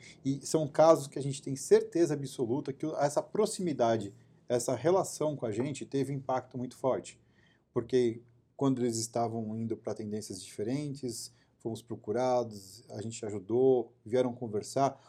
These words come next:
ou levaram informação pra casa, né, de uma forma diferente.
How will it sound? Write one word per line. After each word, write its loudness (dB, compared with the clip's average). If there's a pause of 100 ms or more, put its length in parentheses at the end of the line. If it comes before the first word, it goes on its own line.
(180)
ou 4
levaram 6
informação 0
pra -8
casa, -6 (480)
né, -2
de -6
uma -6
forma -4
diferente. -4